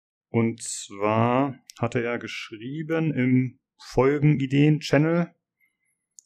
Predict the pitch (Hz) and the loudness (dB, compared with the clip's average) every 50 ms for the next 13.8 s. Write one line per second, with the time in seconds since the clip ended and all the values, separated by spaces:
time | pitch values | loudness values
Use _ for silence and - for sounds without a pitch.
0 | _ - _ _ _ _ _ _ _ _ _ _ - 117 113 120 117 117 123 127 | _ -20 _ _ _ _ _ _ _ _ _ _ -12 -10 -8 -8 -8 -8 -8 -8
1 | 131 131 127 _ _ - - - - - 101 - 127 - _ - - _ _ _ | -8 -8 -10 _ _ -16 -16 -16 -16 -16 -12 -12 -14 -14 _ -20 -20 _ _ _
2 | _ _ - 120 117 113 107 - 107 98 104 127 131 - - - - - - - | _ _ -6 -4 -4 -4 -6 -8 -12 -10 -10 -12 -12 -12 -16 -18 -20 -20 -20 -20
3 | _ _ _ _ _ _ _ _ - - - - - 113 110 110 107 101 117 117 | _ _ _ _ _ _ _ _ -16 -16 -14 -8 -4 -2 -2 0 0 -2 0 4
4 | 143 170 170 170 156 151 147 - - - _ _ _ _ _ - - - 123 120 | 4 6 6 6 4 2 0 -4 -10 -12 _ _ _ _ _ -6 0 4 6 6
5 | 120 117 - 120 110 120 139 156 156 151 - - 131 135 135 123 120 120 107 113 | 6 4 4 0 0 2 2 2 2 -2 -2 2 2 4 6 6 4 2 0 -4
6 | 113 113 107 92 101 107 117 127 127 107 95 90 92 90 92 95 - - - 107 | -2 -2 -2 -2 0 0 2 2 0 0 -2 -6 -6 -6 -10 -12 -12 -8 -8 -8
7 | 98 95 - - - - _ _ _ _ _ _ _ _ - 135 151 185 185 - | -8 -8 -10 -14 -16 -16 _ _ _ _ _ _ _ _ 0 4 4 4 4 4
8 | 151 127 127 117 107 117 117 - - 104 95 113 123 - - 117 - 117 117 113 | 2 2 2 2 4 2 2 2 2 2 2 2 0 2 0 0 0 2 0 -2
9 | 110 - - 95 113 131 147 151 143 135 - - - 110 104 104 104 101 98 98 | -2 -4 -6 -2 2 2 2 2 0 -6 -10 -8 -6 -4 -2 -2 -2 -4 -4 -8
10 | 101 113 107 - - - - - - - - _ _ _ _ _ - _ _ _ | -8 -8 -10 -12 -12 -14 -14 -16 -18 -18 -20 _ _ _ _ _ -20 _ _ _
11 | _ - - _ _ - 220 - - - - - 120 117 120 - 135 127 127 127 | _ -20 -20 _ _ 4 4 4 4 -2 -2 0 4 4 4 4 4 4 6 6
12 | 120 110 110 120 139 139 160 127 113 117 117 117 113 - - 113 113 131 143 135 | 6 6 6 4 4 6 4 4 4 4 2 0 -2 0 0 2 4 4 4 4
13 | 123 120 - - 123 120 - 104 101 107 101 - 113 107 104 101 | 4 2 2 0 0 0 0 -4 -2 -2 -2 -2 -2 -2 -2 -4